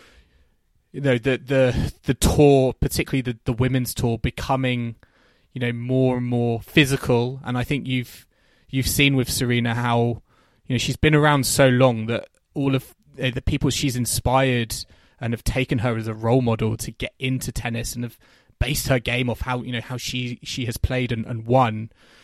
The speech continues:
The fact that she's gone and, and played with those sorts of players, I think, you know, is tantamount to her legacy. But at the same time, it showed,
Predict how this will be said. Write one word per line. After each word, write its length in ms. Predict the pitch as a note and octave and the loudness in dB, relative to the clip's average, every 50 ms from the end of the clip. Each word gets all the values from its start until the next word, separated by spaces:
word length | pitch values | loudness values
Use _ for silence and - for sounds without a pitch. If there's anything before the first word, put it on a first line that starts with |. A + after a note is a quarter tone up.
| - _ _ _ | -20 _ _ _
The 60 | D#3 | 0
fact 160 | - D#3+ C#3+ | 2 2 2
that 60 | B2+ | 2
she's 180 | - - C3 A2+ | 0 -4 -4 -6
gone 400 | - - D3 C3 C3 B2+ B2 A#2+ | -4 -2 0 2 2 0 -2 -6
and, 180 | A#2+ B2 A#2+ - | -8 -10 -14 -12
and 120 | - A#2+ - | -14 -8 -8
played 340 | - - C3 C3 C3+ B2 A#2 | -6 -2 0 -2 -2 -2 -4
with 160 | A#2+ A#2 - | -6 -6 -4
those 200 | B2 A#2+ A#2 - | -4 -4 -2 -4
sorts 260 | - C#3+ C3+ - - | -6 -8 -8 -10 -10
of 80 | B2+ - | -10 -6
players, 360 | - B2 B2 A#2+ A#2 A2+ A#2+ | -6 -4 -4 -4 -4 -6 -8
I 40 | A#2 | -10
think, 400 | - C3+ B2+ G#2+ - - _ _ _ _ | -10 -10 -10 -10 -12 -20 _ _ _ _
you 80 | - B2+ | -8 -8
know, 120 | A#2 A#2 - - _ _ _ _ | -8 -8 -10 -12 _ _ _ _
is 140 | C3 - | -12 -6
tantamount 520 | - - - D3 C3+ - C#3+ C3+ B2 A2 - | -6 -4 -4 -4 -4 -4 -4 -4 -6 -6 -6
to 140 | - - A2+ | -6 -6 -4
her 120 | - A#2+ | -4 -4
legacy. 560 | A#2 A2+ C3 B2+ B2+ C#3 A#2+ - - A#2 A#2 A2+ | -4 -2 -4 -4 -4 -6 -8 -6 -8 -8 -8 -6
But 180 | - C3 A#2+ | -8 -8 -8
at 100 | B2 - | -8 -10
the 60 | C3+ | -10
same 260 | B2+ - C#3 C3 B2+ A#2+ | -8 -6 -4 -4 -4 -4
time, 340 | - - C3 B2+ A#2+ A#2 A#2+ | -4 -2 -2 -2 -2 -4 -4
it 100 | B2 A2+ | -6 -6
showed, 400 | - - B2+ B2 B2 B2 - | -4 -2 -2 -2 -2 -2 -6